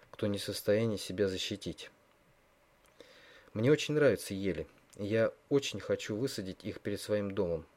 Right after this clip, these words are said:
Но я никогда этого не сделаю, потому что абсолютно уверен, что однажды ночью, под Новый год, их срубит какой-нибудь сраный гомо сапиенс,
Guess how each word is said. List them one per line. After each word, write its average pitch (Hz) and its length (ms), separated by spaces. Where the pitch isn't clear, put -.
Но 104 120
я 110 140
никогда 123 380
этого 101 220
не 101 120
сделаю, 87 400
потому 95 260
что - 140
абсолютно 110 520
уверен, 87 400
что - 220
однажды 110 380
ночью, 90 520
под 101 160
Новый 131 260
год, 101 400
их 135 200
срубит 127 420
какой-нибудь 95 560
сраный 101 360
гомо 98 240
сапиенс, - 580